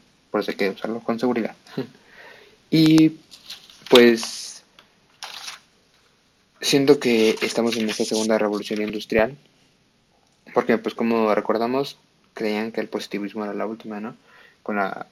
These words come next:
primera revolución industrial, pero creo que estamos en la segunda, debido a que por el teléfono, y, pues, no, no estamos como en Back to the Future, ¿no?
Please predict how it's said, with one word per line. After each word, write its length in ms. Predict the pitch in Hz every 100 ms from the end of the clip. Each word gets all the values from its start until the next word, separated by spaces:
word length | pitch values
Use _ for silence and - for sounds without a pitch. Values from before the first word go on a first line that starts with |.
| _
primera 460 | 107 104 101 98 - _ _ _
revolución 400 | - 107 101 98 107
industrial, 420 | 104 - 117 123
pero 180 | - 110
creo 120 | 117
que 60 | -
estamos 220 | 123 123
en 80 | 107
la 40 |
segunda, 420 | - 104 107 117 - _ _ _ _ 113
debido 240 | 104 101
a 60 | 98
que 200 | 95 95
por 300 | _ 107 101
el 80 |
teléfono, 500 | 98 107 113 135 143 - _ _ _ _ _ _ _ _ _ _ -
y, 180 | 117 113
pues, 1160 | 113 110 107 104 107 104 101 - - - - -
no, 320 | 110 110 110
no 100 | 113
estamos 440 | 110 117 117 113 -
como 560 | 110 107 104 101 98
en 200 | 101 104 _
Back 180 | 101 104
to 80 | -
the 100 | 104
Future, 460 | 117 117 117 131 123
¿no? 160 | 139